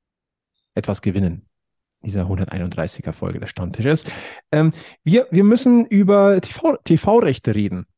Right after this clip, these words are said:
äh, denke ich. Denn, ähm, wie jetzt bekannt geworden ist, äh, vor einigen Tagen, ähm,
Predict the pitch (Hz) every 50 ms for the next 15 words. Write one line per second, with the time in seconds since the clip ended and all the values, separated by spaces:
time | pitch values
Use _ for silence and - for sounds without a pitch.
0 | _ _ _ _ _ _ _ _ _ _ _ - 110 110 107 98 - 104 104 98
1 | - 110 78 92 - - - _ - - _ _ _ _ _ _ _ _ _ _
2 | _ _ _ _ _ - 113 110 110 139 143 156 175 175 165 - 160 151 151 147
3 | 151 147 147 143 - - 135 147 170 180 - - 139 156 156 - - - 135 -
4 | 160 202 220 - 139 101 90 92 90 92 80 123 147 - - - 123 - - 98
5 | 107 117 117 117 110 98 - 104 90 90 95 113 143 156 160 - - 131 135 135
6 | 135 135 135 135 139 139 127